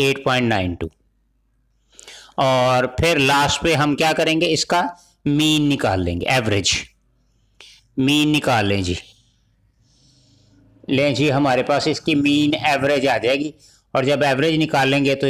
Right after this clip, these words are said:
that become must be equal to four hundred। अब कितना डेटा है हमारे पास, तीन है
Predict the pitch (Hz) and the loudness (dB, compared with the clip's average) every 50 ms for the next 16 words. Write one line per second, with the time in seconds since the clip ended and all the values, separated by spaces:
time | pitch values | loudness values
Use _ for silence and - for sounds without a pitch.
0 | 131 120 113 127 135 135 113 120 123 127 120 - 135 135 139 139 135 143 156 151 | -2 0 0 0 0 0 0 -2 -2 -2 0 0 0 0 0 0 0 0 0 0
1 | - - 123 117 117 120 117 110 - 131 127 123 117 139 131 - - 117 107 107 | -2 -2 0 0 0 0 -2 -2 -2 -2 -2 0 0 -2 -2 -2 -2 -2 0 0
2 | 104 104 92 90 90 90 - _ _ _ _ _ _ _ _ - - - - - | -2 -2 -2 -4 -4 -6 -8 _ _ _ _ _ _ _ _ -20 -20 -10 -4 -2
3 | 151 175 170 190 185 185 180 170 - 190 196 190 185 185 170 160 165 156 156 151 | -2 0 0 0 -2 -2 -4 -4 -2 0 0 2 2 2 2 2 2 2 2 2
4 | 143 127 120 135 127 - - 175 175 202 214 214 | 0 0 0 0 -2 0 0 0 0 0 0 -2